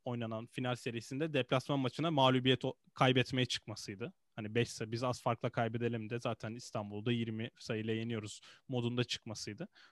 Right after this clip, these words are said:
Onun dışında çok eleştirecek bir yanı da yok. Ben Real serisine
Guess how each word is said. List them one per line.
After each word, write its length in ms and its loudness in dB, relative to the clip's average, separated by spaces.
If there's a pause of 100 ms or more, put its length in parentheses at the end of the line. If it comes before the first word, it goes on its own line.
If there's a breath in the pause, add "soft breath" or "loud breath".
(120)
Onun 180 0
dışında 280 0
çok 220 -2
eleştirecek 580 -2
bir 60 0
yanı 180 2
da 60 0
yok. 240 -6 (360 soft breath)
Ben 140 6
Real 340 6
serisine 560 0